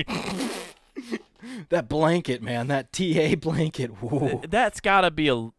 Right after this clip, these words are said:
Speaker 1: I wonder if he's getting charged for sexual assault or misconduct.
Speaker 2: Oh. You think?
Speaker 1: Because, like, it, yeah, I mean, possibly.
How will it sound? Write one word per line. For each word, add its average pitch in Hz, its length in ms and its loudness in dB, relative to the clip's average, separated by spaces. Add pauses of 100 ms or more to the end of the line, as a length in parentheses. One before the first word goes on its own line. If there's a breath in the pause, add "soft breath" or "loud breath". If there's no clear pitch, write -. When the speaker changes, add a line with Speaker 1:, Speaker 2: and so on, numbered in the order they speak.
(180)
Speaker 1:
I 143 220 0
wonder 233 240 4
if - 80 -4
he's 143 140 -6
getting 156 220 -8
charged 165 300 -2
for 104 100 -12
sexual 92 460 -10
assault 82 380 -10 (220)
or 107 100 -6
misconduct. 85 760 -16 (840)
Speaker 2:
Oh. 104 540 -8 (840)
You 123 140 -10
think? 254 220 -4
Speaker 1:
Because, - 420 -2
like, 131 240 0
it, - 120 -12 (140)
yeah, 143 240 -6
I 139 60 -2
mean, 156 180 -8
possibly. 147 840 -4